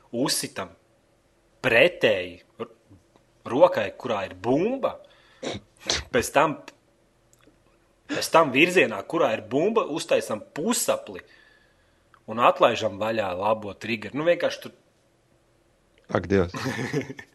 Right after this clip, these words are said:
Speaker 1: Kur vēl pamanīt, ka tu, kurā rokā tev bumba un kāds viss jādara? Nu, tad vēl viena laba kombinācija, ka tu aizsardzībā, nē,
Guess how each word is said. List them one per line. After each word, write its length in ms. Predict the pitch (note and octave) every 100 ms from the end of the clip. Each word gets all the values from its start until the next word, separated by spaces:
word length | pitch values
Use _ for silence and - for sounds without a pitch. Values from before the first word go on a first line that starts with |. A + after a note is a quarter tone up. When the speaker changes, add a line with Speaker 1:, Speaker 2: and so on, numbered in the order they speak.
| _ _ _ _ - - - - - -
Speaker 1:
Kur 200 | - F#3
vēl 140 | D3 A#2
pamanīt, 460 | D3+ E3+ B2+ G#2+ -
ka 140 | -
tu, 80 | -
kurā 220 | - D3+ A#2+
rokā 320 | A#2+ C#3 B2+
tev 220 | - G2
bumba 300 | A2+ D#3 E3
un 60 | A2+
kāds 240 | A#2 -
viss 160 | A#2 -
jādara? 260 | D3 B2+ G#2+
Nu, 140 | A2
tad 140 | A#2+ G#2+
vēl 220 | B2+ C#3
viena 160 | A2+ A2
laba 160 | B2
kombinācija, 640 | - A#2 B2+ A2 G#2+ - A2
ka 60 | -
tu 80 |
aizsardzībā, 640 | B2+ - F#2+ G2 G#2 G2+ F#2+
nē, 140 | B2